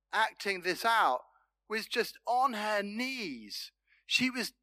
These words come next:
desperate. The widow, who had no influence, who had nothing to offer, was absolutely on her knees, desperate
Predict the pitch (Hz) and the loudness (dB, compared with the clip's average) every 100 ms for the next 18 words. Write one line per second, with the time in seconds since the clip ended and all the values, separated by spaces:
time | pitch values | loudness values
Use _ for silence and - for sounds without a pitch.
0 | - 262 240 - - 190 196 214 202 285 | 4 4 4 -2 -6 -6 -6 -4 -2 -2
1 | 220 156 131 151 190 _ _ _ - 247 | 2 2 2 -2 -6 _ _ _ -4 -2
2 | 214 277 285 220 233 254 247 226 220 196 | 0 2 0 0 -4 -2 -2 -4 -8 -16
3 | _ _ - 247 277 - 180 151 113 156 | _ _ -6 -4 -4 -4 0 0 0 -6
4 | - - - _ _ 254 254 254 262 277 | -12 -12 -12 _ _ -4 0 0 0 0
5 | 233 240 220 202 - 220 - 254 - - | 0 -4 -6 -8 -8 -6 0 -2 -2 -4
6 | 107 135 _ _ _ _ _ _ _ _ | -4 -6 _ _ _ _ _ _ _ _
7 | _ _ _ _ _ _ _ 214 247 220 | _ _ _ _ _ _ _ -8 -6 -6
8 | - - 240 262 294 - 247 240 202 196 | -10 -2 2 2 0 -8 -10 -8 -6 -6
9 | - 208 214 214 196 190 196 185 165 - | -4 0 0 -2 -4 -8 -8 -10 -12 -18
10 | - 262 233 185 - 156 143 | -6 -2 -2 -4 -6 -2 -2